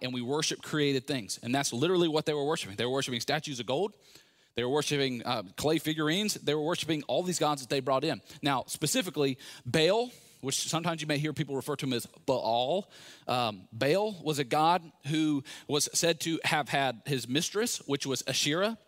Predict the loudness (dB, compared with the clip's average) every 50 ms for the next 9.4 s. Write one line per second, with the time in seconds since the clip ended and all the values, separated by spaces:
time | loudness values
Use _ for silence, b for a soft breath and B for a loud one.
0 | _ -2 0 2 2 2 2 0 0 0 -2 -2 -2 -2 0 0 0 0 0 -2
1 | B B B B B -2 -2 -2 -2 0 2 4 4 4 4 2 0 -4 -4 -4
2 | -2 -2 0 0 0 0 2 2 2 2 2 2 0 -2 -4 -6 -10 _ B B
3 | B B B B B B -2 0 0 0 0 0 2 4 4 4 2 0 0 0
4 | 0 0 -2 -4 -10 B B B -6 -4 0 2 2 4 4 4 2 0 -2 -6
5 | -14 _ _ _ _ b b b b 0 0 0 2 2 4 4 4 4 2 0
6 | 0 0 0 0 -2 -2 0 2 2 2 0 -2 -6 -6 -6 -6 -8 -12 -10 -6
7 | -4 -2 0 2 4 6 6 6 6 6 4 2 0 -6 B B B B B B
8 | B B B _ _ -2 0 0 2 0 0 2 4 4 6 4 4 2 2 4
9 | 4 2 2 2 0 -2 -2 -2